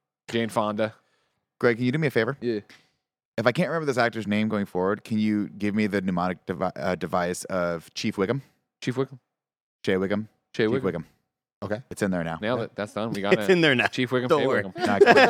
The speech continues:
Speaker 2: good.
Speaker 4: <laughs> You guys have nothing to worry about.
Speaker 1: Captain Stacy sees, uh, Spider-Gwen, uh, over Peter's body or whatever. Doesn't see Peter was lizard, of course.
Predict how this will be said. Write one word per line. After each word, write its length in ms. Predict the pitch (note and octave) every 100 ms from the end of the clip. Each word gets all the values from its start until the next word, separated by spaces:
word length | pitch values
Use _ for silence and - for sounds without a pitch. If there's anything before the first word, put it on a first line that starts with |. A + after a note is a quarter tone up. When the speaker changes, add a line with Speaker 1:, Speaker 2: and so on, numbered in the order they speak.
| C4 G3+ G#3+ C#3+
Speaker 2:
good. 80 |
Speaker 4:
<laughs> 20 | D3
You 60 |
guys 200 | D3 C#3+
have 120 | B2+
nothing 200 | A#2+ B2+
to 80 | C3
worry 180 | C3 A#2+
about. 220 | G#2+ G#2
Speaker 1:
Captain 260 | G2 - C#4+
Stacy 400 | B3+ C4+ B3 -
sees, 340 | A#3 B3 A#3+ A3+
uh, 340 | F#3 G#3 G3
Spider-Gwen, 720 | G3 - F#3+ F#3+ E3+ F3+ F3+ F3
uh, 20 | D#3 D#3+
over 400 | D#3 E3+ D#3+ D#3+
Peter's 400 | D3 F3 D#3 D3+
body 340 | C#3 D#3 D3+ D3
or 80 | C#3
whatever. 300 | C#3 C3+ B2+
Doesn't 200 | B2+ A#2+
see 140 | B2+
Peter 240 | A#2+ A#2
was 160 | A2+ F#2+
lizard, 360 | A#2 B2+ A#2 G#2
of 80 |
course. 280 | F#2 A2+ G#2+